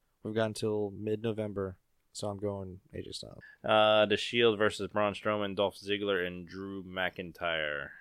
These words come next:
Speaker 1: Now they've been teasing the whole Dean
Speaker 2: Dean thing,
Speaker 1: Ambrose
Speaker 2: yeah.
Speaker 1: thing, so you could have,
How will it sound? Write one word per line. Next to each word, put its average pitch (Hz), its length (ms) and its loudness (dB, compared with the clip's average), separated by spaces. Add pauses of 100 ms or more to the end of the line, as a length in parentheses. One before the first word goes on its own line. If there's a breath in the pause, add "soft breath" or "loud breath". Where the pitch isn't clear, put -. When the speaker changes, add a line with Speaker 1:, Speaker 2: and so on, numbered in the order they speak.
(320 loud breath)
Speaker 1:
Now 139 100 4
they've 156 100 6
been 175 160 0
teasing 240 480 -2
the 180 100 2
whole 147 380 2 (400)
Dean 147 220 0
Speaker 2:
Dean 123 80 -2
thing, - 0 -
Speaker 1:
Ambrose 113 560 0
Speaker 2:
yeah. 80 200 -6
Speaker 1:
thing, 78 200 -16 (200)
so - 180 -4
you 131 240 0
could 175 340 0
have, 135 520 -2